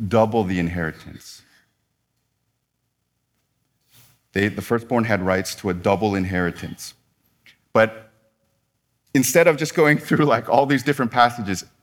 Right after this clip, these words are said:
I think the most important passage might be Psalm eighty-nine, verse twenty-seven.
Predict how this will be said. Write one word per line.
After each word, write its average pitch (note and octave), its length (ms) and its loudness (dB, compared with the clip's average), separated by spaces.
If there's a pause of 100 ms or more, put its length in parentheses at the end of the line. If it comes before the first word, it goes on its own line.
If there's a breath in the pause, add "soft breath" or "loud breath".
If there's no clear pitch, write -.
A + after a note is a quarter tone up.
(220)
I G#2+ 120 4
think B2 180 -2
the A#2+ 60 -4
most A#2 240 0
important A2 340 -4
passage G#2 420 -2
might F#2 280 -2
be F2+ 80 -4
Psalm F#2+ 500 -2 (420 loud breath)
eighty-nine, F2+ 680 0
verse E2+ 300 -6
twenty-seven. E2 720 -6